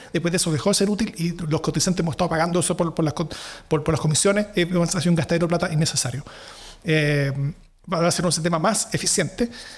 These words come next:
eh, más barato que lo, que el, que el, que el actual. En Red Liberal propusimos eso hace años, eh, incluso la campaña de Andrés Velasco también lo propuso hace muchos años, que se separara el sistema entre captación y, y,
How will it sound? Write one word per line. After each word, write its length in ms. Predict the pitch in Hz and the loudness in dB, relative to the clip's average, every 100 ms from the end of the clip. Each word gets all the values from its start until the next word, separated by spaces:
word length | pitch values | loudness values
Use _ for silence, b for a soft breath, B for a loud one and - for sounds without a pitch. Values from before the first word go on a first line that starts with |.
| B - | B -2
eh, 520 | 147 143 135 131 123 127 127 - _ 160 | 0 0 0 -2 -4 -6 -10 -18 _ -6
más 100 | 143 | 0
barato 220 | 160 170 | 0 0
que 60 | 175 | 0
lo, 160 | 185 | 0
que 80 | 170 | 0
el, 120 | 170 | 0
que 100 | - | -2
el, 100 | 185 | -8
que 80 | 185 | -4
el 40 | |
actual. 380 | 196 262 247 240 B - | -2 2 2 0 B -4
En 80 | |
Red 160 | 139 151 | -2 2
Liberal 320 | 156 151 156 | 2 2 0
propusimos 520 | 147 135 - 190 190 | -6 -4 0 2 2
eso 140 | 208 202 | 2 2
hace 160 | - | 4
años, 440 | 202 156 190 - - B B B - | 2 2 0 -2 -6 B B B -10
eh, 260 | 147 135 135 | -4 -4 -2
incluso 260 | 139 170 180 | 0 0 2
la 60 | 165 | 0
campaña 200 | 160 156 | 2 0
de 40 | |
Andrés 180 | 147 120 | 0 0
Velasco 300 | 165 147 160 | 0 0 0
también 180 | 156 165 | 2 2
lo 60 | |
propuso 280 | 151 156 151 | 2 0 0
hace 120 | 151 | 0
muchos 220 | 160 156 226 | 0 0 0
años, 200 | 196 190 | 0 0
que 80 | |
se 120 | - 151 | 0 0
separara 340 | - 143 175 | 0 0 2
el 80 | 190 | 0
sistema 340 | 185 208 185 | 2 4 4
entre 160 | 180 175 | 2 0
captación 600 | 170 156 - 160 170 175 | -2 0 2 4 4 2
y, 200 | 156 156 | 2 2
y, 540 | 151 - 151 151 160 | 2 0 -2 0 -4